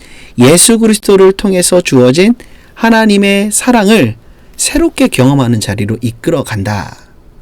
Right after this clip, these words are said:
것이죠. 단순히 "예수 그리스도를 믿고 구원받았어, 하나님 뜻대로 살아야 돼" 정도의 문제가 아니라, "아, 하나님이 이렇게 우리를 사랑하고 계시는구나. 하나님이 우리에게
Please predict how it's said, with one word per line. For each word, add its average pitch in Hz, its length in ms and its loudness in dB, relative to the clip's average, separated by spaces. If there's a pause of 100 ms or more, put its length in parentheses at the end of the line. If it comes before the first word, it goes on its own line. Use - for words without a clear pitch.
(920)
것이죠. - 380 -10 (1300)
단순히 127 600 0 (260)
"예수 147 180 4
그리스도를 175 360 2
믿고 135 460 2 (180)
구원받았어, 151 760 0 (180)
하나님 196 380 0
뜻대로 196 340 0
살아야 185 420 0
돼" 143 360 0 (440)
정도의 208 600 2 (140)
문제가 127 520 2
아니라, 104 360 -8 (320)
"아, 95 60 -10
하나님이 254 720 2
이렇게 262 240 2
우리를 175 300 2
사랑하고 170 520 -2
계시는구나. 113 580 -8 (560)
하나님이 226 420 4
우리에게 175 600 4